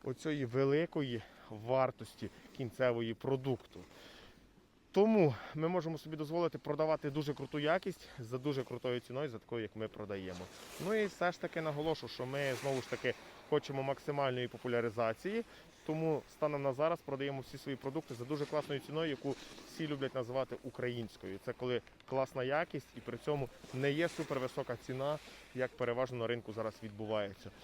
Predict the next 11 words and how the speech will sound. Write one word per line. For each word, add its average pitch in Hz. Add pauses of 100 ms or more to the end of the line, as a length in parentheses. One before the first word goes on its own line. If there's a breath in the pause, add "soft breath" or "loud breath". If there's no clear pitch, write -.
(220 loud breath)
Щоб 123
щось 147
купити 131
нормальне, 214
воно 135
коштує 139
мега 127 (280 loud breath)
дорого. 113
Все, 151
що -
дешевше, 180